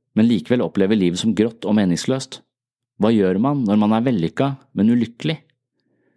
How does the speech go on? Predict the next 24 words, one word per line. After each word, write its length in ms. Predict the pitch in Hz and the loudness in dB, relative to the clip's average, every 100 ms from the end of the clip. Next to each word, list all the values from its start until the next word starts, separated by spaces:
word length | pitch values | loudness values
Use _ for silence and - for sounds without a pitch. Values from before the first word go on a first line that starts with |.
| _ | _
Kanskje 280 | - 95 101 | -2 0 0
er 40 | |
det 80 | 101 104 | 2 0
en 100 | 117 | -2
viktig 260 | 113 85 80 | -2 -2 -2
komponent 500 | 98 107 110 127 - | 0 0 0 -4 -2
som 160 | 123 | 0
mangler? 320 | 120 95 143 - _ _ _ _ _ _ _ - _ _ _ _ _ _ _ _ _ - | 2 0 -2 -8 _ _ _ _ _ _ _ -20 _ _ _ _ _ _ _ _ _ -2
Religion, 460 | 101 110 127 147 143 | 0 2 0 0 0
vitenskap 560 | 120 - 87 - 120 90 | 0 0 -4 0 -2 -2
og 80 | - | -2
kunst 480 | 123 151 147 - - - | 0 0 -4 -8 -10 -2
er 80 | |
de 120 | 95 110 | 0 2
vanligste 480 | 117 73 78 - 98 | 2 0 -2 0 0
metaspillene 800 | 78 78 - 80 78 101 135 123 | 0 -4 -4 -2 0 0 0 -2
som 160 | 104 | 0
er 80 | 80 | 0
tilgjengelige. 460 | 95 82 69 76 87 - _ _ _ _ _ _ - | 0 0 0 -2 -4 -12 _ _ _ _ _ _ -6
Kunst 320 | - 127 - | -2 -2 0
dreier 220 | 110 80 | 0 0
seg 160 | 71 90 | 0 0
om 60 | 95 | 0
estetikk 560 | - - 135 135 - | -2 -2 -4 -4 -12